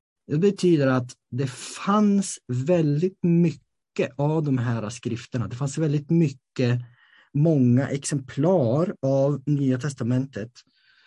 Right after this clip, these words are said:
som liksom cirkulerade och fanns i samhället på den tiden. Det var väldigt spritt. Eh, ja, det var ett spritt. Och allt det här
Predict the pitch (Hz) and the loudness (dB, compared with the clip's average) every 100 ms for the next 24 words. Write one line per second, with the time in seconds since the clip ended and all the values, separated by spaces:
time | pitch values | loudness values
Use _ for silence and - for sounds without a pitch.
0 | _ _ _ _ _ _ - - 156 147 | _ _ _ _ _ _ -10 -4 0 2
1 | 143 139 135 131 - 147 123 131 135 160 | 2 0 0 -2 0 -4 -2 0 0 2
2 | 170 156 143 131 123 - 175 160 101 110 | 0 -2 -2 -4 -4 -2 0 0 -2 -4
3 | - - - - _ 135 127 143 123 147 | -8 -10 -12 -18 _ -8 -4 -2 0 0
4 | 220 127 - - - _ _ _ _ _ | 0 -2 -8 -20 -20 _ _ _ _ _
5 | _ _ _ - 143 120 113 - 185 - | _ _ _ -6 -2 0 0 -2 -4 -6
6 | - _ - 135 143 131 135 - - 156 | -14 _ -6 -2 2 2 0 -4 -8 -4
7 | 175 208 _ _ - - _ _ _ _ | -4 -4 _ _ -16 -16 _ _ _ _
8 | - 123 120 113 110 110 107 107 110 - | -4 0 0 -2 -4 -4 -2 -4 -6 -10
9 | _ _ _ _ _ _ _ _ _ - | _ _ _ _ _ _ _ _ _ -4
10 | 123 143 - - 139 147 - 196 202 - | -2 -2 -8 -6 -4 -4 -4 -2 -2 -6
11 | - - 139 - 175 214 - 143 139 147 | -16 -8 -6 0 2 2 0 -2 0 2
12 | 151 147 | 0 -2